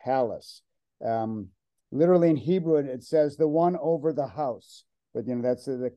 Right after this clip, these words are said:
the colloquial translation, master of the palace. Shebna, he's important, but he's taken on too much of a sense of self-importance. He's con-,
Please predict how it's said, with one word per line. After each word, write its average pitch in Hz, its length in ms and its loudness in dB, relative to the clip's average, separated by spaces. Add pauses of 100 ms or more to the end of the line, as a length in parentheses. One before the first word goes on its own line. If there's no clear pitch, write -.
(120)
the 127 240 -8
colloquial 156 500 2
translation, 147 560 -2
master 143 300 -2
of 135 40 -6
the 131 60 -4
palace. 139 500 0 (340)
Shebna, 160 720 2 (420)
he's 170 160 -6
important, 196 680 6
but 180 120 0
he's 160 180 -6
taken 208 440 0
on 170 200 2
too 190 200 -8
much 190 240 -2
of - 80 -14
a 151 80 0
sense 151 400 0
of 127 100 -10
self-importance. 113 920 -4
He's 127 200 -10
con-, 135 280 -6